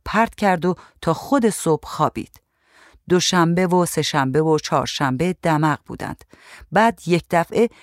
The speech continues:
شنبه که از خواب پریدند، یاد همان دوشنبه افتادند که باید میمردند. بساطشان را جمع کردند، تخمه شکستند و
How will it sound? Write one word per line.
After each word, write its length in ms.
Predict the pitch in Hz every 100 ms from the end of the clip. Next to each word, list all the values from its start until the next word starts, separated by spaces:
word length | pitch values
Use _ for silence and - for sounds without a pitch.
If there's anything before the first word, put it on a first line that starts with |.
| -
شنبه 480 | - 196 185 185 247
که 140 | 190
از 160 | 147 -
خواب 200 | 143 -
پریدند، 520 | 160 156 156 214 226 _ - - -
یاد 220 | 190 185
همان 400 | 160 175 175 160
دوشنبه 680 | 156 147 156 147 190 226
افتادند 560 | 185 - 170 160 165 156 _ _
که 120 | - 135
باید 420 | 139 139 139 139
میمردند. 720 | 147 143 127 127 147 135 - _ _ _ _ _ _ - _ -
بساطشان 680 | 160 - 170 160 - 156
را 120 | 143 135
جمع 340 | 151 175 180
کردند، 560 | 185 165 147 151 151 - _ - -
تخمه 360 | 165 156 190
شکستند 720 | 202 185 - 156 - 156 151
و 120 | 151